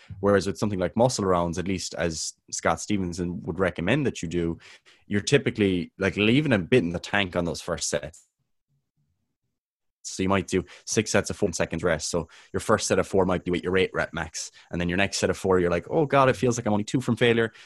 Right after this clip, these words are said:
Then your third set of four, you're like, "Oh, that was, like, one from failure." And then maybe your last three clusters of four are kind of really pushing you to the point of failure, where the last two, like, really feel really, really tough. That's typically the way people implement them when they implement them properly.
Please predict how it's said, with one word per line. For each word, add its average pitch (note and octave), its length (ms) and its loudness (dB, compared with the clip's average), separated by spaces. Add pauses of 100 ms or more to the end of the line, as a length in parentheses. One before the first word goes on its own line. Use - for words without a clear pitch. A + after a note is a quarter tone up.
Then G2+ 80 -6
your F#2+ 80 -2
third B2 240 -2
set A#2+ 100 -4
of A2+ 80 0
four, A2 240 2
you're G#2 120 4
like, F2+ 180 0
"Oh, F2 240 -2
that E2+ 160 -2
was, F2 100 -8
like, F2 140 -6
one G2+ 220 2
from G2+ 160 -4
failure." F#2+ 420 0 (240)
And F2 100 -8
then F2+ 100 -2
maybe F2+ 200 -2
your F2 140 0
last F2+ 360 0
three F#2 160 -4
clusters F2 440 -4
of E2 100 -8
four F2+ 260 0
are E2 60 -4
kind F2 220 -2
of D#2+ 140 -6
really F2 340 -4
pushing F2 340 -4
you E2 140 -6
to - 80 -12
the D#2+ 80 -10
point D#2 260 -6
of D#2+ 80 -14
failure, E2 480 -4 (320)
where E2+ 240 0
the E2+ 100 -4
last F2 380 0
two, F2 300 -2
like, E2 120 -6
really E2 320 -4
feel D#2 380 -6
really, E2+ 320 -4
really D#2 240 -6
tough. - 320 -6 (240)
That's G#2 220 -4
typically A#2 480 -2
the F2+ 100 -4
way F#2 160 0
people F2 260 -10
implement G2+ 460 -4
them B2+ 240 0
when F2 180 -4
they F2 80 -4
implement E2+ 380 -6
them E2 80 -14
properly. A2 480 -4